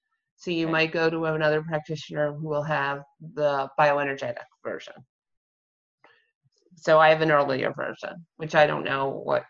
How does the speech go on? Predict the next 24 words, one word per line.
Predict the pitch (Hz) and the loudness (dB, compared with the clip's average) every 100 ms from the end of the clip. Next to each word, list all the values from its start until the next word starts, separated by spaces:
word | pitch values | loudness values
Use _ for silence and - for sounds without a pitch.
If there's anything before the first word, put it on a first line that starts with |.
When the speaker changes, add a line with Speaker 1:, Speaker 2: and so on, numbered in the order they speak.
| _ | _
Speaker 1:
you | 143 | -8
know, | 123 | -6
how | 131 151 135 - 131 | -8 -6 -6 -8 -12
much | - 131 - - _ _ _ _ _ _ _ | -14 -14 -16 -20 _ _ _ _ _ _ _
detail, | 151 131 135 127 131 - - _ - | -6 -4 -4 -2 -4 -8 -18 _ -20
like, | 107 143 131 | -8 -6 -4
what, | 135 120 | -2 -2
or | 127 | -4
that's | 127 131 127 | -6 -8 -10
gonna | - 131 | -12 -10
be, | 127 - - - 131 | -8 -8 -8 -10 -6
Speaker 2:
Is | 254 64 | -4 -2
there | 226 | -4
Speaker 1:
um, | 214 | -4
Speaker 2:
much | 214 - | -6 -6
difference | 214 208 233 233 233 | -10 -8 -8 -8 -8
in | 220 | -8
the, | 208 202 - | -8 -10 -12
in | 196 | -12
the | |
versions, | 180 220 269 330 349 349 254 | -8 -4 -4 -4 -6 -6 -4
or | 214 208 208 202 _ _ _ | -4 -4 -6 -8 _ _ _
not | 190 180 | -8 -6
really? | 202 240 254 247 247 | -4 -2 -2 -4 -8